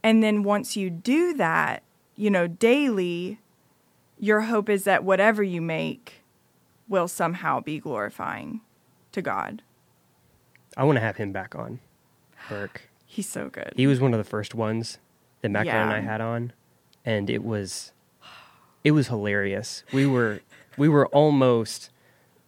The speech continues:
Speaker 2: rolling on the floor laughing, almost. Um, I, he, his stories are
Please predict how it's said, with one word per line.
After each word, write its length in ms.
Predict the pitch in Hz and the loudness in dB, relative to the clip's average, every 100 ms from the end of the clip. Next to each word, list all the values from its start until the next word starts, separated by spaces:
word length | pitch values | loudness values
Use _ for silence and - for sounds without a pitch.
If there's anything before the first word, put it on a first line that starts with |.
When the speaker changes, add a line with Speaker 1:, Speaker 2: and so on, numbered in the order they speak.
| - | 0
Speaker 2:
rolling 300 | 123 117 113 | 2 4 2
on 120 | 104 | 0
the 40 | |
floor 300 | - 110 101 | -4 -4 -2
laughing, 500 | 101 98 - 98 104 - _ - - - - - | -2 -2 -4 -6 -8 -12 _ -10 -10 -12 -16 -4
almost. 580 | 120 110 104 113 - - _ _ | 0 0 -2 -6 -12 -20 _ _
Um, 460 | 120 110 104 98 107 - _ _ _ _ _ _ _ _ - | -8 -6 -6 -8 -10 -16 _ _ _ _ _ _ _ _ -2
I, 100 | 123 | -2
he, 220 | 117 139 | 0 0
his 160 | 127 123 | 0 -2
stories 500 | - 117 110 98 - | -4 -4 -2 -4 -4
are 300 | 104 92 | -6 -8